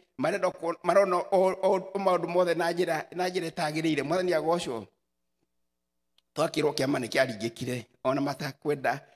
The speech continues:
na kĩrĩa kĩrũ-, acio matarĩ athomu nĩ megwĩka kĩama, tondũ matireka ũguo na, na hinya wao, mareka na hinya wa Ngai. Mwathani agocwo. Twakĩrwo atĩrĩrĩ, twakĩũrania atĩrĩrĩ mũthenya wa ũmũthĩ, ciama nĩ ciatigire kũhinga,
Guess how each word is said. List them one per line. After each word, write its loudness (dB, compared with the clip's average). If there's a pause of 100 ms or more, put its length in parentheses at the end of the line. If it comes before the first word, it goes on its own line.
(180)
na -10
kĩrĩa -4
kĩrũ-, -6
acio -2
matarĩ -2
athomu -4
nĩ -2
megwĩka -2
kĩama, -4 (380)
tondũ -6
matireka -6
ũguo -6
na, -6
na -4
hinya -6
wao, -4
mareka -8
na -8
hinya -10
wa -8
Ngai. -12
Mwathani -6
agocwo. -6 (1300)
Twakĩrwo -2
atĩrĩrĩ, -8 (800)
twakĩũrania -4
atĩrĩrĩ -4
mũthenya -4
wa -6
ũmũthĩ, -4 (1400)
ciama -4
nĩ -2
ciatigire -6
kũhinga, -4